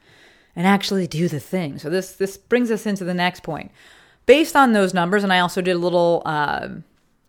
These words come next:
I wrote about it briefly in my monthly recap for my newsletter. I send it out the last day of the month. I send out an email that recaps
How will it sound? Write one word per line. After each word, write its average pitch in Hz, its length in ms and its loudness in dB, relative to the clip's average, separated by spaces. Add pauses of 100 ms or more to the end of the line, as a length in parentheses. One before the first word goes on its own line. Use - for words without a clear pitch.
(120)
I 160 60 -8
wrote 175 200 2
about 170 240 2
it - 380 -4 (140)
briefly 165 520 -4
in 160 200 -6
my 151 280 -4
monthly 156 320 -4
recap 151 420 -6
for 156 120 -6
my 143 200 -6
newsletter. 175 540 -2
I 175 60 -6
send 180 200 -4
it 170 40 -2
out 170 240 -4
the 160 100 -10
last 175 320 4
day 190 120 2
of 165 100 -2
the 165 80 -6
month. 147 320 -8
I - 40 -8
send 151 220 -8
out 147 80 -2
an 147 140 -8
email 143 420 -8 (380)
that - 320 -8
recaps 170 600 -4